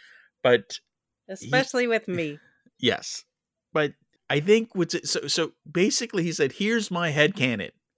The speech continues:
Speaker 1: on how I think this all fits together, at least visually." He's hanging his whole thing on the phrase that Kirk says in Arena, "I face the creature the Metrons called a Gorn."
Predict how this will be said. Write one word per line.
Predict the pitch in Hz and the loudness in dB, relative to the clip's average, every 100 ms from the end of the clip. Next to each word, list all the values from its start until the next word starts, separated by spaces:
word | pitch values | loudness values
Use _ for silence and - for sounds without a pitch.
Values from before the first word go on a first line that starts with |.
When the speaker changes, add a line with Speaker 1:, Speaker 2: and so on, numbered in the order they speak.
| _ - | _ -8
Speaker 1:
on | 127 | -4
how | 135 143 143 131 | 0 2 0 0
I | 123 123 | -2 -2
think | - 123 - | -6 -8 -8
this | 107 | -4
all | 120 113 110 101 _ _ | 0 0 0 -4 _ _
fits | - 123 - | -6 -6 -4
together, | 117 113 95 | -2 -2 -2
at | |
least | 120 120 - | -6 -8 -8
visually." | 110 110 110 101 101 95 90 _ - - | -6 -6 -6 -6 -6 -8 -12 _ -20 -20
He's | - 156 151 | -14 -8 -8
hanging | - 180 208 175 139 127 _ - | 0 2 2 0 -2 -6 _ -14
his | 113 - | -8 0
whole | 123 113 92 - | 2 2 0 -6
thing | - 98 92 92 - | -2 0 -2 -8 -10
on | 101 98 98 98 _ - - _ _ | -6 -6 -6 -10 _ -20 -20 _ _
the | - | -4
phrase | - 143 139 113 98 95 95 - _ _ _ - | -2 4 6 6 2 -4 -8 -10 _ _ _ -8
that | 107 - | -8 -2
Kirk | 139 139 | 0 0
says | - 131 101 101 - - | -2 2 2 0 -6 -6
in | 107 101 | -6 -6
Arena, | 104 110 107 101 - | -6 -2 -2 -4 -6
"I | 101 | -8
face | 101 127 135 - - | -4 -2 0 -2 -8
the | 127 117 | -8 -8
creature | - 123 113 - 107 | -6 -6 -6 -6 -4
the | 101 | -4
Metrons | 101 104 - 110 101 - | -2 -2 -2 -2 -2 -8
called | - 107 104 101 98 | -4 -2 0 -2 -6
a | 101 | -14
Gorn." | 92 92 76 67 | -10 -10 -10 -16